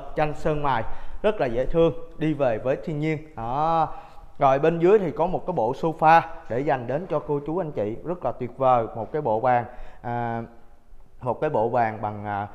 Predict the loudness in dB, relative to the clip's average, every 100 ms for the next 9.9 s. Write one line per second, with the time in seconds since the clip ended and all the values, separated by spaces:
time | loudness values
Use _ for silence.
0 | -8 -4 -2 0 0 0 0 0 0 -2
1 | -10 -4 0 0 0 -4 -8 -14 -20 -10
2 | -6 -4 -2 0 2 0 -8 -6 -2 -2
3 | -2 -12 -20 -14 -8 -8 -6 -4 -2 0
4 | 0 -2 -6 -6 -4 -4 -4 -8 -14 -20
5 | -18 -4 -2 2 2 0 2 2 2 -2
6 | -4 -4 -6 -4 -2 -2 -4 -6 -4 -4
7 | 2 2 2 -4 -8 -6 2 4 4 -2
8 | -2 0 2 2 0 2 2 0 -2 -4
9 | 0 2 4 2 0 2 2 2